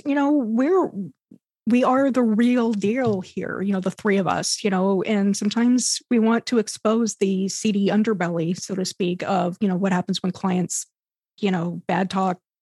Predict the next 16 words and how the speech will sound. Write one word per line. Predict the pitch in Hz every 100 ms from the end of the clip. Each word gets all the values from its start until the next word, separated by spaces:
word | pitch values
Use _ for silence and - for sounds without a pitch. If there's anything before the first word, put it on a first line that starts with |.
| _
you | 185
know, | 170 165 190 214 _
say, | - 208 190 -
say, | - -
have | 226 - 208 196
words | 202 202 208 202
with | 202
us, | 180 175 - -
no, | 214 208 196 214
no | 202
matter | 196 190
what | 180 190
the | 190
topic | 185 175 170 165
is. | 160 190
So, | 233 214